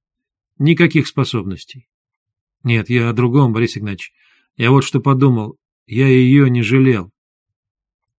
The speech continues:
И что это значит? Не знаю, но я ее не жалел. Не делал комплиментов. Не оправдывал.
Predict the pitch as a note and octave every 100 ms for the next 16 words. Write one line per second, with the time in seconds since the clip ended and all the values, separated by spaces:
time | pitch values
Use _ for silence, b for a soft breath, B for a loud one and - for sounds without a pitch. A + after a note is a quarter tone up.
0 | _ A#2 A#2 - C3+ A#2+ A#2 G#2+ A2+ A2+
1 | C#3 _ _ _ _ _ _ _ _ D3
2 | A#2 C3+ A#2 F2+ A#2+ _ _ _ - C3
3 | C#3+ C3+ C3+ C#3 C3 C3 C3+ G2 - _
4 | _ _ _ _ - C#3 D3+ E3 C#3 A2+
5 | C#3 B2+ D3 B2+ F#2 C#3 - _ _ _
6 | _ - C3 C#3 E3 D3 G2+ F#2